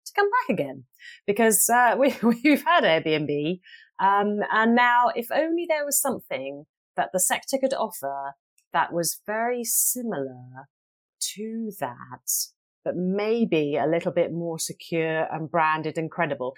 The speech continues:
And it's taken a little while to think about it. They've just started to realise that they've got branded residences, and you can fold that in. Accor have realised that. Um, and they sort of just bought things around the edge of Airbnb, and that didn't really work. Um, not just Accor, everyone else,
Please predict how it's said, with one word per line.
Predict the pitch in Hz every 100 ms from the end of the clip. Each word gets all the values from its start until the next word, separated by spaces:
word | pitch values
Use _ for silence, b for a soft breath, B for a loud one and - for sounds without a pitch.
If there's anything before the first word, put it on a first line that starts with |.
| B
And | - 254
it's |
taken | - 480 349
a |
little | 285 240
while | 208
to |
think | 185 165
about | 143 143
it. | 190
They've | 208 208
just | 381 -
started | 277 269 247
to | 240
realise | 220 208 196 190
that |
they've | 190 185
got | 170
branded | - 175 170
residences, | 170 170 147 127 151 160 180
and | 170
you | 175
can | 165
fold | - 175 165
that | 156 135
in. | 139 165 180 _ 147 -
Accor | 151 143
have | _
realised | 151 147 143 139 -
that. | 139 139 151 - - _ _ _ _ - 165 170
Um, | 175 180 196
and | 202 202
they | 208
sort | 202 208
of | 175
just | - - - -
bought | 190 185 196 -
things | 170 165 165
around | 160 160
the | 160
edge | 160 151
of | 147
Airbnb, | 147 143 143 143 147 147
and | 147
that | 151 139
didn't | 139 143
really | 147 151
work. | 151 151 156 - _ b b b -
Um, | 165 170 160
not | 143
just | 143
Accor, | 143 143 147
everyone | 143 143
else, | 147 151